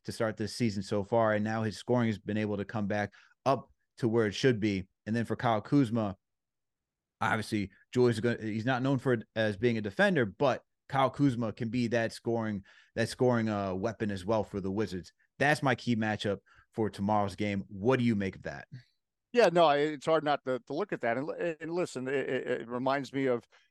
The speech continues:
Speaker 2: uh, Monday night, it, when we were in Toronto, the Wizards and, and Pascal Siakam and, and, you know, Kyle Kuzma going at it, and, and both had thirty-four, thirty-six points, you know, similar numbers and, and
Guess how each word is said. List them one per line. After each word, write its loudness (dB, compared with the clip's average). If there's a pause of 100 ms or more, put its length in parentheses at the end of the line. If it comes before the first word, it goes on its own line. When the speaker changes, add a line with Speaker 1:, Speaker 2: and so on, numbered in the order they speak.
(260)
Speaker 2:
uh, -2 (320)
Monday 0
night, 0
it, -6
when -6
we -4
were -4
in -6
Toronto, -2
the -6
Wizards -4
and, -2
and -6 (100)
Pascal -2
Siakam -2
and, -6
and, -4 (440)
you -6
know, -2
Kyle 2
Kuzma -6
going -4
at 0
it, -8
and, -6
and -8
both -2
had 0 (500)
thirty-four, 0
thirty-six -4
points, -4
you -2
know, -4
similar -4
numbers -2
and, -8
and -8